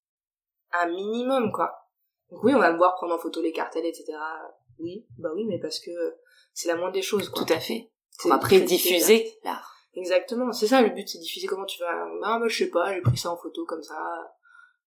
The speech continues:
Speaker 1: Non. Les autres dérives aussi. Il y a des artistes, que ce soit hommes ou femmes, ils sont très suivis. Mais à quel prix ? C'est-à-dire, à quel... pourquoi je dis ça ? Parce que leur travail n'est pas forcément, euh, pour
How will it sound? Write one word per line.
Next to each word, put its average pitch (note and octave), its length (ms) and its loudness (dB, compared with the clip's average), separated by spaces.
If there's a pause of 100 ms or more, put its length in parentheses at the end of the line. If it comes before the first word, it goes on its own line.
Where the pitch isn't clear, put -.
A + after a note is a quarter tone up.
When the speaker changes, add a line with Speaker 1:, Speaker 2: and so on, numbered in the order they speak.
Speaker 1:
Non. G#3+ 340 -6 (640)
Les F3 180 -2
autres A3 140 8
dérives G3 320 2
aussi. G3 640 0 (840)
Il F3+ 60 -2
y - 20 2
a F3+ 40 -2
des F#3+ 160 4
artistes, - 360 -2
que G#3+ 80 -8
ce - 80 -4
soit - 220 -2
hommes F#3+ 240 -2
ou E3+ 60 -6
femmes, B3 380 2 (840)
ils - 120 -16
sont F3 220 -4
très - 200 -2
suivis. F3+ 540 -4 (1300)
Mais - 120 0
à - 40 6
quel F4 160 2
prix ? - 240 -12 (720)
C'est-à-dire, E3+ 360 2
à - 80 -10
quel... - 120 -20
pourquoi - 200 -6
je E3+ 60 -8
dis - 80 -12
ça ? - 100 -12
Parce - 380 -20
que D#3 40 -10 (260)
leur F3+ 180 0
travail G3 360 -4
n'est F3 100 -4
pas F3 120 -6
forcément, - 380 -10
euh, D#3+ 420 -12 (1120)
pour E3+ 140 2